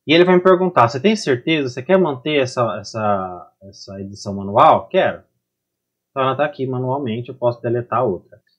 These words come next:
Veja, sempre que você tiver uma citação feita pelo Mendeley, assim que você clicar em cima dela, toda a citação vai ficar cinza. Significa que tem alguma coisa diferente ali, né? No caso, é uma edição feita pelo plugin do Mendeley. Se eu voltar lá, ó, no Cunha e Casarim,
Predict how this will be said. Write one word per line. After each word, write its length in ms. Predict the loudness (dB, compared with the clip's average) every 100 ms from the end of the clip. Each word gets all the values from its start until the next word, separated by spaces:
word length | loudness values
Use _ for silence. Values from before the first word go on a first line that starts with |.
| _
Veja, 420 | 4 6 6 -2 _ _ _ _ _ _ _ _ _
sempre 400 | _ -4 -2 -2
que 80 | 0
você 180 | 0 2
tiver 220 | 4 4
uma 140 | 2
citação 520 | -4 -6 -8 -4 -6
feita 240 | 0 -2 0
pelo 220 | -4 -2
Mendeley, 560 | -2 -2 0 -2 -4 -10 _ _ _ _
assim 360 | -12 -4 -2
que 80 | 0
você 240 | 0 0 -2
clicar 340 | -4 0 -2
em 60 | -2
cima 240 | -2 -2
dela, 320 | 2 2 0
toda 340 | -2 2 4 4
a 40 |
citação 360 | 2 0 0 -2
vai 140 | -4
ficar 220 | -4 -12
cinza. 500 | -8 -2 -2 -2 -6
Significa 500 | -6 -6 -6 -2 -2
que 140 | -2 -2
tem 100 | 0
alguma 400 | 0 0 -4 0
coisa 240 | 2 2
diferente 640 | -4 -6 0 0 -2 -6
ali, 180 | -8 -8
né? 340 | 0 0 0 _ _ _
No 140 | -4
caso, 240 | 2 4 4
é 60 |
uma 180 | 0 -4
edição 400 | -4 -6 -8 -6
feita 260 | -2 -2 -2
pelo 200 | -8 -6
plugin 340 | -6 -4 -2
do 100 | -2
Mendeley. 380 | -4 -6 -18 _ _ _ _ _ _ _
Se 160 | _ -2
eu 80 | 2
voltar 380 | 0 2 2
lá, 200 | 4 4
ó, 140 | 2 0
no 140 | -6
Cunha 420 | -6 -4 -4 -4 -8
e 60 |
Casarim, 560 | -10 -10 -8 -4 -4